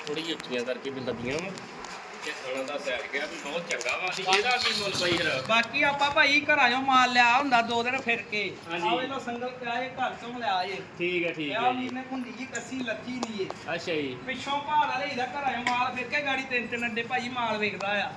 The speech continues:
Speaker 1: ਠੀਕ ਹੈ।
Speaker 2: ਕਾਰੋਬਾਰੀ ਵੀਰ ਵੇਚਣ ਵਾਲਾ ਰੋਜ਼ ਡੰਗਰ ਖੜਨ ਡਏ ਆਪਣੇ।
Speaker 1: ਠੀਕ ਹੈ, ਠੀਕ ਹੈ ਜੀ।
Speaker 2: ਹਾਂਜੀ,
Speaker 1: ਰੇਟ
Speaker 2: ਮੁੱਲ
Speaker 1: ਜਾਇਜ਼
Speaker 2: ਕੋਈ
Speaker 1: ਹੁੰਦਾ
Speaker 2: ਨਾ
Speaker 1: ਨਾ?
Speaker 2: ਮਰਜ਼ੀ ਕਰੀਏ ਸੱਠ ਪੈਂਹਠ।
Speaker 1: ਅੱਛਾ ਜੀ।
Speaker 2: ਪਚਵੰਜਾ ਦੀ ਦੇ ਰਹੀ ਹੈ ਝੋਟੀ।
Speaker 1: ਪਚਵੰਜਾ ਦੀ?
Speaker 2: ਹਾਂਜੀ, ਤੇ ਕਰਨਾ ਮਾਨਤਾਨ।
Speaker 1: ਕਰ ਦਈਏ ਮਾਨਤਾਨ ਚੋਂ ਵੀ।
Speaker 2: ਸੇਮ ਹੀ ਕਰ ਦਈਏ, ਰੁਪਈਆ ਦੀ ਇਹ ਦੇ ਦਾਂਗੇ ਭਾਜੀ।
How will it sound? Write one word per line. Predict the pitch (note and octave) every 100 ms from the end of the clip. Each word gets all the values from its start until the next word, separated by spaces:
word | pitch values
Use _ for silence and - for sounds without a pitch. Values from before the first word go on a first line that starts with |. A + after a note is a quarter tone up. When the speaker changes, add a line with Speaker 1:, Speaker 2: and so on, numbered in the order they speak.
| -
Speaker 1:
ਠੀਕ | D#3+ D#3 C#3+
ਹੈ। |
Speaker 2:
ਕਾਰੋਬਾਰੀ | A#3+ A#3+ B3 B3 B3+
ਵੀਰ | C4+ B3+
ਵੇਚਣ | B3+ A3 A#3+ A#3
ਵਾਲਾ | A#3+
ਰੋਜ਼ | A#3 A3+ A#3
ਡੰਗਰ | A3+ G#3+ F3+
ਖੜਨ | F#3 E3+
ਡਏ | E3+ F3+
ਆਪਣੇ। | F#3 - D#3+
Speaker 1:
ਠੀਕ | E3 D#3+ D3+
ਹੈ, |
ਠੀਕ | C#3 C#3 B2+
ਹੈ | B2+
ਜੀ। | B2
Speaker 2:
ਹਾਂਜੀ, | G#3 G3+
Speaker 1:
ਰੇਟ | - C4
Speaker 2:
ਮੁੱਲ | C4+ C4
Speaker 1:
ਜਾਇਜ਼ | G3 -
Speaker 2:
ਕੋਈ | C4+
Speaker 1:
ਹੁੰਦਾ | E3
Speaker 2:
ਨਾ | F#3+
Speaker 1:
ਨਾ? | C4
Speaker 2:
ਮਰਜ਼ੀ | B3 B3+ C4+
ਕਰੀਏ | B3 C4 B3+
ਸੱਠ | G#3+ A#3 A#3
ਪੈਂਹਠ। | C4 G#3+ A3 A#3+ G#3 - - F3
Speaker 1:
ਅੱਛਾ | F#3 F#3
ਜੀ। |
Speaker 2:
ਪਚਵੰਜਾ | G#3+ B3 A#3+ A3+ B3
ਦੀ | B3+
ਦੇ | A#3 A3+
ਰਹੀ | C#4+
ਹੈ |
ਝੋਟੀ। | D4 C#4+ C#4 A3 F3 E3 -
Speaker 1:
ਪਚਵੰਜਾ | - D3 D#3 D#3+ E3+
ਦੀ? | G3 G3 C#3 F#3+
Speaker 2:
ਹਾਂਜੀ, | G#3 G3 G#3+ G#3
ਤੇ | C4+
ਕਰਨਾ | C4+ B3 C4+
ਮਾਨਤਾਨ। | C4+ B3 B3 A#3 A3
Speaker 1:
ਕਰ | F3 D#3
ਦਈਏ | F3+ G3
ਮਾਨਤਾਨ | F#3+ F3 E3 D#3+
ਚੋਂ | D#3 D#3
ਵੀ। | C3+ - - -
Speaker 2:
ਸੇਮ | A3 C#4
ਹੀ | D#4
ਕਰ | D4 C#4+
ਦਈਏ, | C4+ C4+
ਰੁਪਈਆ | C4+ C#4 C4 A#3+ B3
ਦੀ | C4 B3
ਇਹ | C4
ਦੇ | B3+
ਦਾਂਗੇ | B3 A#3+ B3+
ਭਾਜੀ। | C4+ B3+ D4+